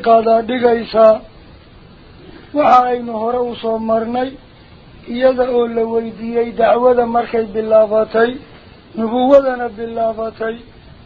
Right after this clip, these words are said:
ummaduna maqashay, kolkay dadka kore jira soo war doontaan, una yimaadaan ardaasha Quraysh, ay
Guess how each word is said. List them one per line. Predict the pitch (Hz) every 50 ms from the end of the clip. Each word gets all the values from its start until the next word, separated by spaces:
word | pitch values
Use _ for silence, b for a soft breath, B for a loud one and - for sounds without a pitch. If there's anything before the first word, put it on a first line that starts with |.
| - -
ummaduna | 240 254 269 285 277 208 240 247 247 240 240 233
maqashay, | 247 233 240 233 214 226 233 233 220 - 226 226 226 226 240 - B B B B B B B -
kolkay | - - 247 269 262 247 262 247 254
dadka | 202 269 262 - - 254 240 226 - -
kore | 233 247 254 254 208 185
jira | 220 240 233 226 220
soo | - - 240 247 254 254 240
war | 240 233 220 190 226
doontaan, | 226 220 220 220 - 240 226 208 - B B B B B B B B - -
una | 285 294 285 269
yimaadaan | 262 254 247 247 240 240 240 240 233 214 247 240 240
ardaasha | 233 233 220 196 240 247 254 - - 240 233 190 190
Quraysh, | 226 220 226 226 214 - - - B B B B B B B B - - -
ay | 277